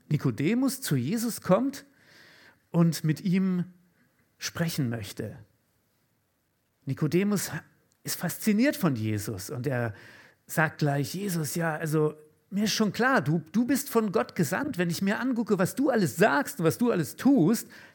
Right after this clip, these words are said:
das ist nicht normal. Das ist Gottes Autorität in dir.“ Aber Jesus geht gar nicht so richtig ein auf dieses Lob, <laughs> sondern haut gleich was raus und sagt, „Nikodemus,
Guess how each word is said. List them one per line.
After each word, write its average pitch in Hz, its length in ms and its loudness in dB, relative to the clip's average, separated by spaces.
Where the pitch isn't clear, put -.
das 156 160 -4
ist - 80 0
nicht 165 180 6
normal. 131 540 4
Das - 420 -8
ist - 240 -2
Gottes 185 340 0
Autorität 139 800 0
in 131 280 -4
dir.“ 107 360 0
Aber 139 140 4
Jesus 151 300 4
geht 180 160 0
gar 175 160 2
nicht 226 140 0
so 170 100 0
richtig 160 420 -2
ein 220 320 2
auf 117 220 -4
dieses 127 400 -2
Lob, 143 460 2
<laughs> - 580 -2
sondern 269 640 4
haut 240 380 4
gleich 202 260 0
was 185 200 0
raus 190 300 0
und 151 120 0
sagt, 156 460 -4
„Nikodemus, 156 760 2